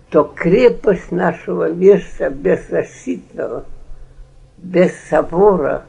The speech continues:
открытого для всех диких зверей, будет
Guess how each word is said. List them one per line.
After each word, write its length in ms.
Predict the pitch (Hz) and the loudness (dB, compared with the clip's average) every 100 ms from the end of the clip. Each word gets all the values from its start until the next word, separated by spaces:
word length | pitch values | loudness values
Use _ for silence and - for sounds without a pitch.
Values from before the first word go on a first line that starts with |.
| - | -8
открытого 760 | 147 - - 175 175 - 151 | -8 -8 -6 -4 -4 -6 -6
для 280 | 151 156 147 | -4 -2 -4
всех 520 | - - 165 185 180 | -4 -4 -2 -4 -8
диких 540 | 180 175 - 160 151 - | -6 -6 -4 -6 -6 -4
зверей, 640 | 135 139 147 190 185 - - - - - _ _ _ _ _ - | -4 -2 2 4 2 -2 -14 -20 -20 -20 _ _ _ _ _ -20
будет 520 | 175 165 156 147 147 | -12 -6 -4 -4 -8